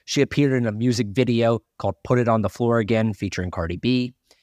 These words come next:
And she most recently played a role in L S U's new one million dollar plus stadium renovation. The money was raised from public sources, and she and her teammates, obviously winning that national championship,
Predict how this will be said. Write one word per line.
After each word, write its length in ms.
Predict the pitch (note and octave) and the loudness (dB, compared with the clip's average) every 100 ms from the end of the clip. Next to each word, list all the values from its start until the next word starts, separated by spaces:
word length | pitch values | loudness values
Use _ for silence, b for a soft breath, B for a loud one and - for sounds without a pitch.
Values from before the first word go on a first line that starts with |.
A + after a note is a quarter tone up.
| _ | _
And 120 | B2 - | -8 -2
she 120 | C#3+ | 0
most 320 | D3 C#3+ - | 2 2 2
recently 340 | C#3 - D3 | 0 2 0
played 280 | B2+ - A#2 | 0 0 0
a 60 | A2+ | 0
role 420 | G2 G#2+ G#2 G#2+ | 0 2 2 0
in 140 | A2+ A2+ | -6 -2
L 160 | C#3+ D3+ | 2 2
S 180 | C3 | 2
U's 160 | C3+ G#2 | 0 0
new 200 | B2 A#2 | 2 0
one 480 | G#2 A2 C3+ C#3 B2 | 0 0 2 2 2
million 340 | B2 B2 A#2 | 2 2 2
dollar 240 | A2+ G#2+ G2+ | 4 2 0
plus 320 | - F#2+ - | -2 -2 -2
stadium 400 | - F#2 F2 F2 | -4 -4 -4 -6
renovation. 540 | F2+ B2 D3 - F2 - _ _ _ _ _ | 0 4 4 2 -6 -12 _ _ _ _ _
The 80 | A2+ | -2
money 260 | A#2 B2+ | 2 2
was 200 | A#2 G2+ | 2 2
raised 340 | G#2 A2+ A2+ - | 2 2 2 0
from 160 | G#2+ | -2
public 320 | - G#2 G2+ - | 0 0 0 -2
sources, 500 | A#2 G#2 - G#2+ - | 0 0 0 -2 -4
and 200 | G#2 - | -6 -6
she 460 | - B2+ A2+ A2 G#2 | -2 0 0 -2 -4
and 100 | G2 | -4
her 120 | G#2+ | -4
teammates, 420 | - B2 G#2+ G2+ | 0 2 2 0
obviously 440 | F#2 G2 G2 G2+ | -2 0 0 -2
winning 260 | G2 G#2 F#2+ | -2 -2 -2
that 120 | F#2 | -2
national 280 | F#2 - F2+ | -4 -4 -6
championship, 500 | - F#2+ F#2+ F#2+ | -6 -8 -8 -8